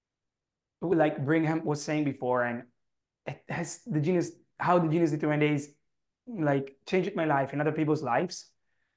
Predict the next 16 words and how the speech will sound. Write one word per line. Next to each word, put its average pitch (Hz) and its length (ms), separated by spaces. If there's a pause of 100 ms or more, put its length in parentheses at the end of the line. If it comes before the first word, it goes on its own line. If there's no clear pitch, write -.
(360)
this 175 140
is 170 80
gonna 143 200
change 143 220
also 131 240
yours, 113 440
whether 165 260
you 170 80
believe 151 300
this 147 160
or 131 80
not. 131 360 (880)
And 147 380
let's 170 220
have 175 140
some 156 340